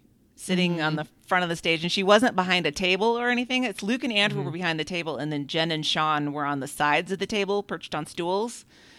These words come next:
Speaker 1: And it was
Speaker 2: Uh-huh.
Speaker 1: just a really awkward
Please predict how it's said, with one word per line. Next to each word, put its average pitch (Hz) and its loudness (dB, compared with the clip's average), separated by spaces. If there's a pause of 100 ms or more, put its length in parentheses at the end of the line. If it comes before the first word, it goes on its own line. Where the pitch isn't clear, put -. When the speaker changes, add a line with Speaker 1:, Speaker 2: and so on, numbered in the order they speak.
(360)
Speaker 1:
And 160 -2
it - -6 (100)
was 135 4
Speaker 2:
Uh-huh. 131 -2
Speaker 1:
just 220 -2
a 214 2
really 196 4
awkward 139 0